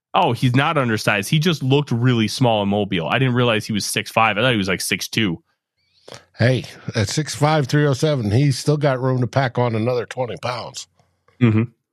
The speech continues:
Speaker 1: I
Speaker 2: Easy.
Speaker 1: thought he was shorter, though. Like, he, it felt like he was playing short in Mobile,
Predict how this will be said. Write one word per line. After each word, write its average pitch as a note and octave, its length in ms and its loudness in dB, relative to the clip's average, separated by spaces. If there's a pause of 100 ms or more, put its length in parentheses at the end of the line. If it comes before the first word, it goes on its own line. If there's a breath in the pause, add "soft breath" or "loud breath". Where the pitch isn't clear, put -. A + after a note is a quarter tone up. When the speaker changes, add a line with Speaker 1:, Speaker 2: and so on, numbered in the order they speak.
(180)
Speaker 1:
I D3+ 80 2
Speaker 2:
Easy. F#3+ 80 -2
Speaker 1:
thought A#3 140 2
he G3 60 2
was D3+ 100 4
shorter, C#3+ 400 0
though. E2 280 -2 (400)
Like, A#2+ 340 -2 (160)
he, E3+ 600 0 (100)
it C3+ 160 -2
felt - 380 -6
like C3+ 200 0
he D#3 140 2
was C3 140 4
playing B2+ 420 0
short G#2 460 0 (460 soft breath)
in A#2+ 180 2
Mobile, G#2+ 520 2